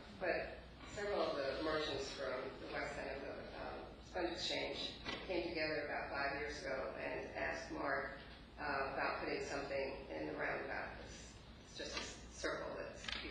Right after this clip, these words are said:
can just look at. Um, and actually, one of the merchants, uh, Arlene, uh, D'Andrea, uh, had a, a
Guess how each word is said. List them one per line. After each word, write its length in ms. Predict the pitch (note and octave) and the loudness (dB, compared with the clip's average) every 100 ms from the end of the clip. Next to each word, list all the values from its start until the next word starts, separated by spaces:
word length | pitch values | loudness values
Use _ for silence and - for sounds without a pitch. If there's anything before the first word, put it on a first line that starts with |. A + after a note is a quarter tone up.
| - | -2
can 80 | - | -2
just 200 | - - | -2 -4
look 160 | - - | -2 0
at. 320 | - - - - - - - D#3+ | -2 -4 -6 -10 -12 -12 -4 2
Um, 400 | D#3+ D3+ D3+ D3 D3+ - - | 4 4 2 0 -6 -10 2
and 380 | E3 D#3+ D#3 D#3 | 6 8 6 6
actually, 560 | D#3 D#3 - D#3+ D3+ | 4 4 4 4 4
one 160 | D3+ D3 | 4 4
of 80 | D3 | 4
the 400 | - C#3+ - - | 4 4 4 4
merchants, 560 | - C#4 C#4 C4+ - - C#3+ | 4 4 2 0 -2 -4 -2
uh, 320 | C#3 C#3 - | 2 6 6
Arlene, 480 | C#3+ C#3+ C3+ C#3 C#3 - D3 | 6 0 0 0 -2 -6 2
uh, 80 | D3+ | 4
D'Andrea, 720 | D#3 D3+ D3+ D#3 D3+ D3 - - - - - | 4 0 2 2 4 2 0 -4 -6 -6 2
uh, 280 | - - - - | 2 4 2 2
had 160 | D#3 D3 | 2 4
a, 160 | C#3+ C3+ | 4 2
a 240 | - - | 0 -2